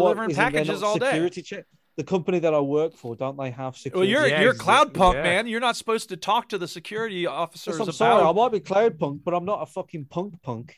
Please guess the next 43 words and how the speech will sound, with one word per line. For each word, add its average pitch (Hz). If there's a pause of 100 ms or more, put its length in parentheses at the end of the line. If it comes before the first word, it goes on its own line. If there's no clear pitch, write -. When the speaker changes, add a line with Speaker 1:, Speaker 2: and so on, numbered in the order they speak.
Speaker 2:
Do 175
you -
know 185
Speaker 1:
You 214
Speaker 2:
what 254
I 370
Speaker 1:
are 403
Speaker 2:
mean? 370
Speaker 1:
a -
punk 214
punk. 175
That, 202
you 233
are 202
Speaker 3:
Yeah, 151
Speaker 1:
persona 170
non 240
Speaker 3:
this 226
is 196
Speaker 1:
grata. 226
Speaker 3:
your 165
Speaker 1:
You 254
Speaker 3:
game. 175
Speaker 1:
do, 139
when 220
the, 214
when 202
Speaker 3:
This 202
Speaker 1:
the 190
Speaker 3:
is 185
you, 139
Speaker 1:
authorities 269
Speaker 3:
Jimmy. -
Speaker 1:
ask 240
about, 190
"Are 185
you 226
involved 220
in 170
Cloudpunk?" 190
you 180
go, 156
"No." 143